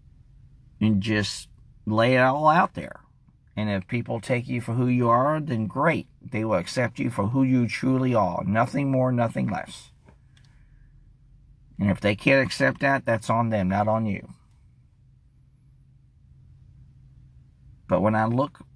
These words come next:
back on that and know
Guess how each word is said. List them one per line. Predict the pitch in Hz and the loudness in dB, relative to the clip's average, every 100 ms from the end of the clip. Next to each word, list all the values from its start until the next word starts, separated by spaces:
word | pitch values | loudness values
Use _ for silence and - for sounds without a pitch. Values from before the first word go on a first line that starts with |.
| _ _ _ | _ _ _
back | 95 110 139 - | 2 4 4 0
on | 101 90 | -2 0
that | 85 85 - - - _ _ _ - - - | -2 -6 -12 -18 -20 _ _ _ -20 -20 -6
and | 113 107 | -2 0
know | 113 120 127 120 113 101 | 2 2 4 2 0 -2